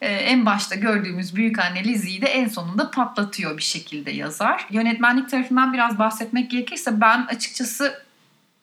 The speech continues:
çok beğendim. E, yani Joe Wright'ın yapmaya çalıştığı şey,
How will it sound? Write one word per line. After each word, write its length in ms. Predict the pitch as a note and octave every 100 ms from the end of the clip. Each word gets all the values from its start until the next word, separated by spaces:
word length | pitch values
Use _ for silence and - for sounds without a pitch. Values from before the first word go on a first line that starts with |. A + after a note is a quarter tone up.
| _ _ -
çok 260 | A3 G3
beğendim. 560 | G3+ F#3 D#3 D#3+ A3+ - - _
E, 100 | F3+ E3 D#3+
yani 320 | - F3+ F3
Joe 220 | F#3 G3+ G3
Wright'ın 560 | G3+ G3 - A3+ A3 - -
yapmaya 400 | G3+ G3+ G#3 A3+
çalıştığı 600 | A3+ G#3+ G#3 G#3 - G#3
şey, 440 | G#3+ - A3 A#3+